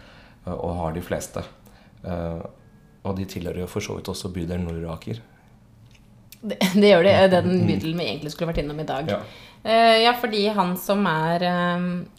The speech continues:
Speaker 2: stolpegeneral for, eh, Nydalens skiklubb, han sier at, eh, det har vært cirka tre til fire stolper i uken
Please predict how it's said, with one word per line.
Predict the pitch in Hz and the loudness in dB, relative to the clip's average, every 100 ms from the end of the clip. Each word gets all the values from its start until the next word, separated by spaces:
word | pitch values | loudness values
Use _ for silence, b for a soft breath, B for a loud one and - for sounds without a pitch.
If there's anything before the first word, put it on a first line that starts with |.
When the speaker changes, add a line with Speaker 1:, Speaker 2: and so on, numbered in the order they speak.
| - | -16
Speaker 2:
stolpegeneral | - - 196 - 147 151 175 285 190 | -6 0 0 -2 -6 -2 -2 -4 -8
for, | - 185 | -6 -4
eh, | 180 170 185 | -2 -2 -2
Nydalens | 165 147 147 160 165 | -4 -4 -4 -4 -6
skiklubb, | 151 - 117 - | -8 -8 -10 -6
han | 175 | -6
sier | 185 - 147 143 | -6 -6 -6 -6
at, | 160 - 170 | -8 -8 -6
eh, | 160 160 165 - B B B _ | -4 -4 -6 -10 B B B _
det | 190 | -2
har | 156 160 | 0 2
vært | 165 - - | 0 -8 -10
cirka | 151 - 165 | -10 -8 -8
tre | - 147 139 | -6 -8 -8
til | 170 | -10
fire | 151 131 131 156 156 - | -10 -8 -6 -6 -8 -14
stolper | - 165 156 160 | -10 -6 -6 -8
i | 165 175 | -10 -10
uken | 160 - 190 | -12 -10 -10